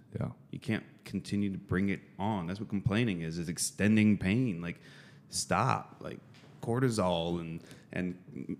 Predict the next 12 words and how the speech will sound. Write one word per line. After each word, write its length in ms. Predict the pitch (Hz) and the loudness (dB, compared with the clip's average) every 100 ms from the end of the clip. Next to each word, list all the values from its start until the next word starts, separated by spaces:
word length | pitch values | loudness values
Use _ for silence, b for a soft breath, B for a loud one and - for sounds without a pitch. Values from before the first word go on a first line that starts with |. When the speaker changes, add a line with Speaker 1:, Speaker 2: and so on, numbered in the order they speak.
| - | -12
Speaker 2:
freaking 340 | - - - 117 | -10 -6 0 4
meditate 540 | 117 131 131 101 90 | 6 4 6 4 4
and 180 | 87 92 | 0 0
calm 340 | 110 117 117 | 2 4 4
and 160 | 92 95 | 2 4
breathe 320 | 107 117 107 | 4 6 4
and 380 | 90 87 87 85 - | 0 -2 -6 -8 -2
Atem 500 | 104 104 113 98 92 | 0 2 2 2 2
in 140 | 90 | 0
German. 420 | 87 95 95 92 92 | 0 0 0 -2 -4
Like, 200 | 90 - | -6 -6
just, 220 | 107 | -10